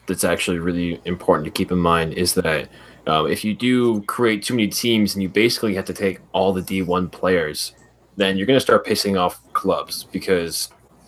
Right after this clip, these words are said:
like, Minnesota, for instance, lost a lot, but they say that they're happy to have their players go on somewhere else 'cause it's a selling point, and that's great. But then if you get to the point where, okay, all the P R P, all the players in the P R P are basically taken, then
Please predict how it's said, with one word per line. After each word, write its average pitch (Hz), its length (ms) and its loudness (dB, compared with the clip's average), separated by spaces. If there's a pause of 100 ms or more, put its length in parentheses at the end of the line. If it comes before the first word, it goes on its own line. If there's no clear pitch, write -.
(140)
like, 98 180 2
Minnesota, 110 540 4
for 98 180 0
instance, 95 480 -2
lost 92 300 2
a 92 40 -2
lot, 92 320 2
but 85 120 -8
they 98 100 0
say 110 220 2
that 92 120 -2
they're 95 120 -2
happy 95 380 0
to 87 480 -2 (100)
have 92 200 0
their 90 120 0
players 92 340 0
go 95 200 4
on 87 180 2
somewhere 95 260 0
else 113 160 0
'cause 92 160 -10
it's 95 100 -6
a - 40 -6
selling 104 280 2
point, 76 280 -8 (480)
and 107 80 2
that's 101 160 2
great. 95 340 0 (640)
But - 80 4
then 131 100 6
if 113 80 2
you 107 60 -4
get 127 100 4
to 110 100 -6
the 101 80 -6
point 117 220 0
where, 104 460 2 (300)
okay, 98 500 2 (240)
all 107 180 4
the 107 80 0
P 117 200 0
R 101 80 4
P, 92 340 -4 (180)
all 104 200 2
the 104 60 2
players 98 300 2
in 98 60 -4
the 90 60 -4
P 98 120 -4
R 92 80 2
P 95 160 -4
are 87 60 0
basically 87 320 -6
taken, 85 460 -6 (340)
then 95 560 2